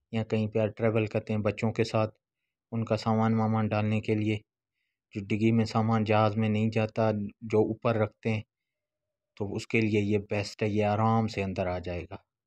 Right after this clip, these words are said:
अगर ये चाहिए तो ये भी हैं, ये देखें, ये अगर आप जॉब वगैरह करते हैं तो उसके लिए बेस्ट है।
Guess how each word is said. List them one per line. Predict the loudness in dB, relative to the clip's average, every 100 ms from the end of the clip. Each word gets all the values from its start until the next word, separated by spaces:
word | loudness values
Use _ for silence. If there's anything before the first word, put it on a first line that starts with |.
| _ _ _ _ _ _ _ -6
अगर | -4 -2
ये | 0 -2
चाहिए | 2 2 2 0 -2 _ _ _ _ _ _ _ _ _ _
तो | -12
ये | -4 -2
भी | 0 0
हैं, | 2 2
ये | 0 0
देखें, | -2 -2 -8 -8 _ _ _ _ _ _ _ 0
ये | 2
अगर | 4 2
आप | 2 2
जॉब | 2 2 2
वगैरह | 4 4 2
करते | -2 -4 -4
हैं | -2
तो | -2
उसके | -2 -2 -2
लिए | 0 -2
बेस्ट | 2 2 2 -4
है। | -4